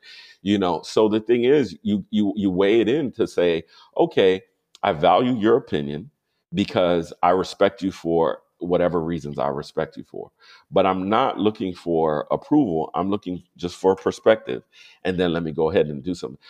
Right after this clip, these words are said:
So, um, and we're gonna get back to <laughs> L Y S, uh, because I, I really, I really wanna talk about kind of the next phase of that, which is, uh, being, knowing, doing,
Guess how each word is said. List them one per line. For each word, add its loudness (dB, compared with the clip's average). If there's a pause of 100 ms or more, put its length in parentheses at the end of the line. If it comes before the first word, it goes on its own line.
(120)
So, 2
um, 0 (420)
and 0
we're 0
gonna 4
get 2
back 0
to -4
<laughs> -2
L 2 (120)
Y 0
S, 0 (280)
uh, 4 (400)
because 2 (380)
I, 4
I -2
really, 2
I 0
really 4
wanna 0
talk -6
about -4
kind -4
of -4
the -4
next -4
phase 4
of -6
that, -2 (280)
which 2
is, 2 (140)
uh, 4 (180)
being, 2
knowing, -2
doing, 2